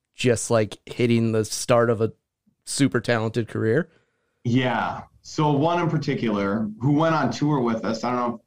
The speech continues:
Speaker 2: a lot of you, a lot of you do know that we go on tour in the spring to promote N D Country Fest, which we call the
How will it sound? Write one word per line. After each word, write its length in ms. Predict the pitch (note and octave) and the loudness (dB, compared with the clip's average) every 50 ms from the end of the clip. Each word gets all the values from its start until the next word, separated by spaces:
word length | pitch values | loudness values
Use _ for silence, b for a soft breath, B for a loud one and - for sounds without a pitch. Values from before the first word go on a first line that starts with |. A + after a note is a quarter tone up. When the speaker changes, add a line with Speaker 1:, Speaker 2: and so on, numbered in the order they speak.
| _ | _
Speaker 2:
a 60 | A#2+ A#2+ | -6 -2
lot 320 | A#2+ B2 A#2+ A#2+ A#2 A#2 | 0 0 2 2 2 2
of 80 | A#2 A2+ | 2 2
you, 220 | A#2 A#2+ A#2 A2+ | 2 2 2 2
a 40 | A2+ | 2
lot 180 | C3+ D3 D3+ | 2 2 2
of 80 | C#3+ C3 | 2 2
you 40 | B2 | 0
do 220 | G#2+ A#2 B2+ B2 | 0 0 0 0
know 300 | A2+ G#2+ G#2+ G#2 G#2 G#2 | 0 0 0 0 0 2
that 120 | G#2+ G#2+ F#2+ | 0 0 0
we 140 | G#2 A#2+ | 0 0
go 160 | A2+ B2 A#2 A2 | 2 2 0 2
on 200 | A2 G#2+ G#2+ G#2 | 2 2 0 0
tour 360 | - - B2+ B2 B2 A#2 A2 | 0 0 0 0 0 0 0
in 140 | G#2+ G2 G2+ | -2 -2 -4
the 60 | G#2 | -4
spring 600 | - - - - A#2+ A#2 A#2 A2+ G#2+ G#2 G#2 G#2 | -6 -10 -6 -4 -2 0 2 4 4 4 2 2
to 140 | - - - | 0 -6 -8
promote 560 | - - A2 A2 G#2 G#2+ G#2+ G#2 - - - _ _ _ | -4 -2 0 0 2 0 0 -2 -4 -8 -14 _ _ _
N 140 | - A#2 A#2 | -2 0 2
D 100 | A2 G2+ | 2 2
Country 320 | - A#2 A2+ G#2 - - - | 0 -2 -4 -4 -6 -8 -8
Fest, 280 | - G2+ G#2 G#2 - | -6 -6 -4 -4 -6
which 140 | G#2 - - | -8 -6 -4
we 60 | G#2 | -6
call 260 | G#2+ - A2+ A2 G#2 | -4 -2 -2 0 0
the 380 | G2 F#2+ F#2 F#2 F#2 F#2 F#2+ b | 0 0 -2 -2 -2 -2 -4 b